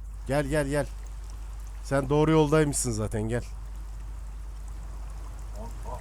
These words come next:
Speaker 2: bu ne abi? Oha, herif öldü.
Speaker 1: Oğlum, ö-, öldürdük bundan daha önce de, bu hıyar hızlı ama işte diğerleri gibi değil bu. Aha, iki taneymiş lan bunlar. Abi molotofu al.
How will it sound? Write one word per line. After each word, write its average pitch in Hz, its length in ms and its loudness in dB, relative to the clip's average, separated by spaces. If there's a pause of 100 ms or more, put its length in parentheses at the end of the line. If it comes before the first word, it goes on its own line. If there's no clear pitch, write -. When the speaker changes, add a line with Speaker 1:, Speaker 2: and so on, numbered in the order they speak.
(120)
Speaker 2:
bu 127 140 -2
ne 123 40 -4
abi? 113 220 -4 (1300)
Oha, 131 80 -2
herif 131 220 -6 (300)
öldü. 110 80 -2
Speaker 1:
Oğlum, 139 200 2
ö-, 127 320 2
öldürdük 160 540 4
bundan 165 360 4
daha 151 180 8
önce 175 200 4
de, 165 120 6
bu 156 180 2 (120)
hıyar 160 240 8
hızlı 156 360 6
ama 147 180 8
işte 120 300 -2
diğerleri 151 420 4
gibi 143 180 -2
değil 147 260 2
bu. 101 80 -4 (2250)
Aha, 196 180 6
iki - 160 2
taneymiş 220 560 6
lan 240 160 6
bunlar. 233 240 6 (1000)
Abi 143 200 4
molotofu 151 580 6
al. 135 160 10